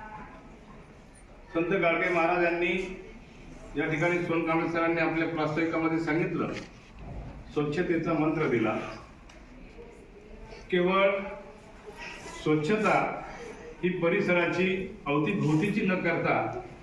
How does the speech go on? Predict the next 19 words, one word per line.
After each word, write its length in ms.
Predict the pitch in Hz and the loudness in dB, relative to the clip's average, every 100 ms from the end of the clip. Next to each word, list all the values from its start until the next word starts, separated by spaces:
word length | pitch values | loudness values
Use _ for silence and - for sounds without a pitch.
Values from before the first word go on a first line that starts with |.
| - - - | -20 -18 -4
मनाची 540 | 120 160 185 - 202 | 2 4 4 4 2
आणि 160 | 185 175 | 4 4
मानसिकतेची 960 | 139 143 151 202 196 196 170 - 214 214 381 - - | 4 4 4 2 2 2 0 0 0 0 -2 -8 -8
स्वच्छता 400 | - 147 175 170 | -2 0 2 2
केली 320 | 170 156 165 185 | 2 2 2 2
पाहिजे, 280 | 160 156 | 2 2
अशा 380 | 175 - - 180 | 2 0 -2 -2
स्वरूपाचा 580 | 175 160 151 151 147 160 | -2 -2 -2 -2 -2 -2
मंत्र 340 | 147 127 - 123 113 - - - - - - - 120 | 0 0 0 0 0 -4 -10 -16 -20 -20 -20 -6 0
गाडगे 240 | 127 147 | 2 4
महाराजांनी 500 | 143 131 131 131 127 | 4 2 2 2 2
आपल्याला 380 | 110 120 110 107 | 2 0 -2 0
दिलेला 220 | 104 101 | -2 -4
आहे. 260 | - - - - - - - 784 - - - - - - - - - - - - - - - - - - - 233 - 254 240 240 247 233 - - - - - - - - - | -6 -12 -18 -20 -20 -20 -16 -16 -16 -20 -20 -20 -20 -20 -20 -20 -20 -20 -20 -20 -20 -20 -20 -20 -20 -20 -20 -20 -18 -18 -18 -18 -18 -18 -18 -18 -18 -20 -20 -20 -20 -12 -2
मनाची 360 | 156 202 208 | 2 2 4
स्वच्छता 500 | - 185 185 196 196 | 2 2 2 2 2
म्हणजे 320 | 180 175 196 175 | 4 4 4 2
त्या 120 | 170 | 2
ठिकाणी 480 | 156 156 170 175 | 0 0 2 2